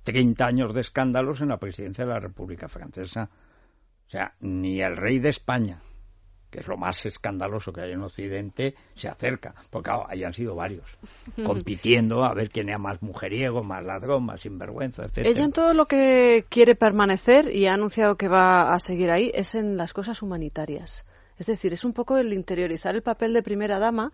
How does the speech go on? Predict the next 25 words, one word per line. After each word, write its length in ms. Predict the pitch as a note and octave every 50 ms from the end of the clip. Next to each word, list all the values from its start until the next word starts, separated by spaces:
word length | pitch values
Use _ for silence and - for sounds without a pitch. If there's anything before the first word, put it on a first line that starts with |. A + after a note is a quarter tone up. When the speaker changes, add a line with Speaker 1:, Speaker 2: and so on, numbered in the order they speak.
| - -
Speaker 1:
Que 100 | - F2
sí, 220 | - D#3+ E3+ -
Speaker 2:
y 80 | - G#3+
Speaker 1:
sí. 40 | G#3 G#3
Speaker 2:
decir, 400 | F#3+ F#3+ - A#3 A3 G3+ F3 F3
"Yo 100 | F3 F#3
voy 100 | F#3+ G3+
a 60 | G#3+ A3+
seguir 320 | G3 B3+ A#3+ A#3 A3+ A3+
Speaker 1:
Es 100 | A3+ A3+
Speaker 2:
aquí 160 | - - A3 A3+
Speaker 1:
decir, 120 | A#3 A#3+
Speaker 2:
haciendo 380 | A3 - - G#3 F#3+ F#3+ G#3 A3
Speaker 1:
sí, 60 | A3
Speaker 2:
lo 80 | A3+ G#3+
Speaker 1:
sí, 40 | G#3
Speaker 2:
del 580 | G3+ G3 F#3 F#3 F3 E3+ E3+ E3 D#3+ D#3+ D#3+ E3
Speaker 1:
sí. 60 | E3+
Speaker 2:
viaje 340 | E3 F3+ F3 E3+ - - F3+
a 20 | -
Speaker 1:
Para 160 | - B2+ B2
que 100 | B3+ C4
Speaker 2:
Dubái". 180 | B3+ C4 C4 B3+
Speaker 1:
digan, 220 | D#3 - D3+ - C3+
es 280 | C3+ B2+ - - -